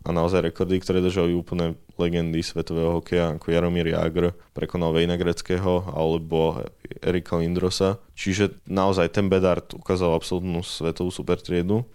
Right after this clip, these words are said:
to jednoznačne. A bolo tam celkovo viacej tých hráčov, ktorí majú podľa mňa vysoký potenciál, či už napríklad vo švédskom tíme Leo Carlson, alebo aj v kanadskom tíme je tých budúcich hviezd podľa mňa viac, či už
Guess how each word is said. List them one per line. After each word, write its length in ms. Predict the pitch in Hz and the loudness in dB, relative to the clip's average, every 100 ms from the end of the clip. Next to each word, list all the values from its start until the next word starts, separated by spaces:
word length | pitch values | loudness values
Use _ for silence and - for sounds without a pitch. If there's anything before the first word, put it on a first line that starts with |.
| _ - | _ -6
to 120 | 73 | -2
jednoznačne. 640 | 82 87 90 - - 101 | -2 -2 -2 -4 0 2
A 440 | 65 76 82 82 85 | 2 4 4 4 4
bolo 200 | 117 120 | 2 2
tam 200 | 101 87 | 0 -2
celkovo 480 | 92 - 85 69 - - | -4 -2 -4 -6 -12 -8
viacej 440 | 95 80 76 87 | 0 0 0 -4
tých 160 | 78 90 | -4 -4
hráčov, 400 | 87 87 - 92 | 0 0 -2 -6
ktorí 480 | - 85 87 85 - - - | -4 -4 -2 -4 -6 -14 -8
majú 380 | 92 87 85 87 | -2 0 2 0
podľa 260 | 90 90 87 | -2 -4 -2
mňa 60 | |
vysoký 320 | 85 - 87 - | -4 -6 -8 -6
potenciál, 720 | 90 95 95 98 95 98 - | -2 -2 0 2 2 0 -6
či 160 | - 85 | -8 -6
už 160 | 87 82 | -4 -6
napríklad 340 | 85 - 80 | -8 -6 -4
vo 80 | 82 | -2
švédskom 320 | 90 - 87 | -4 -4 -8
tíme 220 | - 85 | -6 -2
Leo 240 | 82 87 - | 0 0 2
Carlson, 640 | 90 90 - 87 85 80 - | 0 0 0 -2 -2 -6 -4
alebo 240 | 82 98 | 0 2
aj 140 | 98 - | 2 2
v 20 | |
kanadskom 380 | 92 95 - 90 | 0 0 -2 -6
tíme 320 | - 87 85 | -4 -2 -2
je 160 | 85 85 | -2 -6
tých 160 | - - | -10 -10
budúcich 420 | 87 92 92 98 | -6 -6 -4 -4
hviezd 320 | 95 85 87 | -2 0 -2
podľa 180 | - 87 82 | -2 -2 -2
mňa 80 | 76 | -2
viac, 300 | 78 80 - | -2 -2 -4
či 260 | - - | -12 -10
už 400 | - - - - | -10 -10 -14 -16